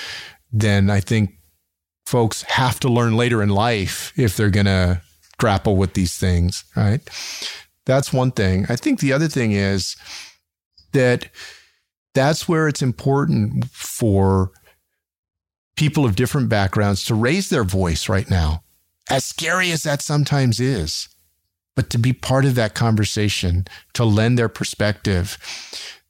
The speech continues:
The, the easiest thing to do sometimes is to shut up and shut down. And like, "Hey, that's not,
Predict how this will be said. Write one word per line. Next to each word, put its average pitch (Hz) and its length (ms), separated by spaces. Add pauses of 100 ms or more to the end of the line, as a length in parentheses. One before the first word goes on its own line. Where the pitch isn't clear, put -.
(120)
The, 117 400
the 127 240
easiest 147 480
thing 139 160
to 117 80
do 127 180
sometimes 101 600
is 101 100
to 98 100
shut 101 300
up 90 320 (480)
and 104 160
shut 104 300
down. 92 400 (880)
And 95 560 (520)
like, 104 240
"Hey, 104 760
that's 107 260
not, 110 340